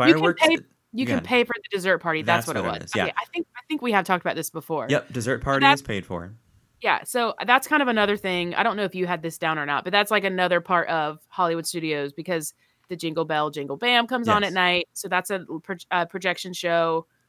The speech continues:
Speaker 1: over where, like, the normal projection shows are, right?
Speaker 2: Yeah, this is instead of and in place of the Star Wars Galactic Spectacular that happens the rest of the year, although I don't know what'll happen. Uh, I'm guessing they're gonna continue to do it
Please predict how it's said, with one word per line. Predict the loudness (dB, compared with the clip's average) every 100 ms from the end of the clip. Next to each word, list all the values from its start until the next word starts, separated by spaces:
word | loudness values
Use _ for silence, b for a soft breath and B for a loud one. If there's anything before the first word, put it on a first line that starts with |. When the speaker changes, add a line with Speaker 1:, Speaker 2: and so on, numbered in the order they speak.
| _
Speaker 1:
over | -2 0 2
where, | 2 2
like, | 0 -2
the | -2
normal | 0 0
projection | 0 -2 -2 -4 -6
shows | -6 -4 -2
are, | -2 0
right? | -2 -4 -6 0
Speaker 2:
Yeah, | 2
this | 2 -4
is | -6 -4
instead | -4 -4 -4 -4 0 0 0
of | 0 0 0
and | -6
in | -10
place | -10 -8 -8 -6
of | -6 -6
the | -8
Star | -6 -4 -2
Wars | -2 -4
Galactic | -6 -6 -6 -8 -12
Spectacular | -8 -8 -4 -4 -4 -8
that | -8
happens | -8 -8 -8
the | -4
rest | -4 -4
of | -6
the | -4
year, | -2 -2
although | -2 -4
I | -4
don't | -6
know | -6
what'll | -6 -6 -6
happen. | -8 -8 -8 -8
Uh, | -8
I'm | -6 0
guessing | 0 0 -4
they're | -6
gonna | -8 -10
continue | -12 -12 -12
to | -12
do | -8 -6
it | -6